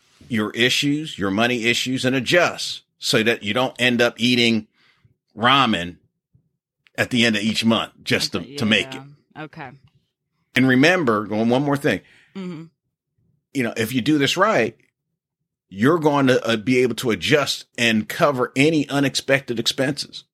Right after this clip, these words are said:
Speaker 2: Mm-hmm.
Speaker 1: because at the end of the day, you really try to plan for the unexpected.
Speaker 2: Mm-hmm.
Speaker 1: Okay.
Speaker 2: Mm-hmm.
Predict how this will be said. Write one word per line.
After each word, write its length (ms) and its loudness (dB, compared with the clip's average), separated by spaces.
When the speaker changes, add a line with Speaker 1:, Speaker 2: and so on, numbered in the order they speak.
Speaker 2:
Mm-hmm. 180 0
Speaker 1:
because 240 2
at 180 0
the 140 0
end 140 0
of 40 -2
the 60 -4
day, 140 2
you 120 2
really 340 2
try 160 0
to 80 -4
plan 320 -4
for 160 -8
the 140 -14
unexpected. 560 -14
Speaker 2:
Mm-hmm. 340 -2
Speaker 1:
Okay. 160 -4
Speaker 2:
Mm-hmm. 280 -8